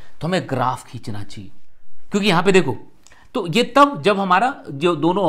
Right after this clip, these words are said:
अपोजिट साइन का है तो दोनों अलग हो सकता है। दोनों अगर मान लो कि भाई फ़ाइव से ज्यादा किसी भी टाइम पे पूछेगा तो डिस्प्लेसमेंट और डिस्टेंस दोनों अलग आएगा,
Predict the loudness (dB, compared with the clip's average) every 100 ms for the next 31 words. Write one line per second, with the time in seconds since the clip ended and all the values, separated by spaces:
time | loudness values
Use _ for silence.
0 | 2 0 -2 -2 -2 -2 -2 -4 -6 -6
1 | -2 -2 -2 -2 0 0 -4 0 0 2
2 | -2 -6 -10 -14 -14 -20 _ -2 -2 -2
3 | -6 -4 -2 0 -2 -4 -6 -16 -20 -20
4 | -6 -2 -2 -2 0 2 0 0 0 0
5 | -2 -2 -4 -4 -4 -4 -4 -2 -2 -4
6 | -4 -4 -4 -6 -6 -6 -8 -6 -8 -6
7 | -8 -6 -8 -6 -6 -6 -8 -10 -6 -6
8 | -4 -4 -2 -2 -2 -2 -4